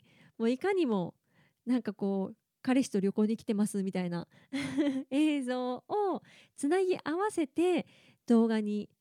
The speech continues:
こうアップしたのが一番最初の第一歩です。今でもね、その動画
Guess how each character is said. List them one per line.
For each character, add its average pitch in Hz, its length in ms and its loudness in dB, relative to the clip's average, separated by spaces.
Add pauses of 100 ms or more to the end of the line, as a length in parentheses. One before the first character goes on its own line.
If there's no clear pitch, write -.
(320)
こ 190 380 -4
う - 100 -20
ア 240 60 -2
ッ 240 40 0
プ - 260 -6 (240)
し - 100 -16
た 269 160 0
の 226 140 2
が 370 260 0 (100)
一 - 160 -14
番 226 180 2
最 220 200 0
初 214 140 -6
の 202 240 -4 (160)
第 220 400 0
一 220 120 -4
歩 - 200 -4
で 185 140 0
す。 - 160 -16 (480)
今 330 220 2
で 214 100 -2
も 185 140 -6
ね、 185 120 -2
そ 220 160 -4
の 226 120 0
動 220 200 0
画 202 200 -2